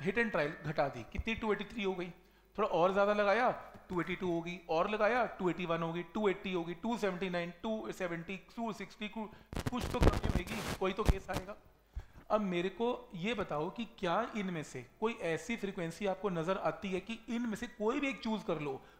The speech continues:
उसका difference two eighty eight के साथ two beats per second आ रहा है क्या? Choose कर लो, टू एटी थ्री और इसका difference दो आ रहा है? नहीं आ रहा। टू एटी टू आ रहा है, वो तो उल्टा बढ़ता ही आ रहा है difference कम होने, तो इसका मतलब टू एटी फ़ोर answer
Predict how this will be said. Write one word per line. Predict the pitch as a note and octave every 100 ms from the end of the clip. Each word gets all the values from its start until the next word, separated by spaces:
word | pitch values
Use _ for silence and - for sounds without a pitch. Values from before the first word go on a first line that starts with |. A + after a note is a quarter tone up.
| -
उसका | A#3+ - - C4+ A3
difference | G3+ - A#3 A#3 -
two | B3 F#4+
eighty | G#3 G#3+ G#3
eight | G#3+ G#3
के | G#3+
साथ | G#3 G#3 A3 -
two | B3 B3
beats | A3 A3 -
per | A3+
second | - A3 G#3+
आ | A3
रहा | C4
है |
क्या? | C4 G3 - - - - _ _ _ _ _ - - -
Choose | F3 -
कर | D3+
लो, | G3
टू | - F#3+
एटी | F3+ G#3
थ्री | F#3+ G3
और | G3+
इसका | F#3+ F#3+
difference | F#3+ G3 F#3+
दो | F3
आ | F#3
रहा | G3+ A#3
है? | - F#3
नहीं | D3+ C3+
आ | A#2+
रहा। | B2 - - _ -
टू | G3+
एटी | G3+ G#3+
टू | G#3
आ | G#3+
रहा | A#3
है, | G#3+ - - -
वो | F#3+
तो | G#3
उल्टा | F#3
बढ़ता | E3 D#3+ G3
ही | G3
आ | F3
रहा | E3+
है | D#3
difference | - E3
कम | - E3+
होने, | - - - -
तो | G#3
इसका | F#3+ - B3
मतलब | G3+ E3+ G#3 G3+
टू | G3+ F#3+
एटी | E3+ F#3
फ़ोर | G3 F#3
answer | D#3+ F3 A#3+